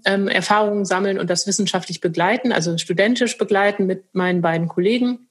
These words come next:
auch wissenschaftlich untersuchen, was das für Auswirkungen auf die Agrarstruktur oder auch letztendlich auf den Boden auch hat.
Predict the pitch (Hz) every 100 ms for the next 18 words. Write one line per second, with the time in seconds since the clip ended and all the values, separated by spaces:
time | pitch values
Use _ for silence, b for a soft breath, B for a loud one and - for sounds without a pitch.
0 | - 175 - 196 202 - 185 185 185 185
1 | 180 190 233 226 220 B B B 190 190
2 | - 170 185 - 180 180 180 - 170 -
3 | 165 170 170 - 165 - 180 170 160 156
4 | 160 175 - 170 170 160 226 269 262 -
5 | - 226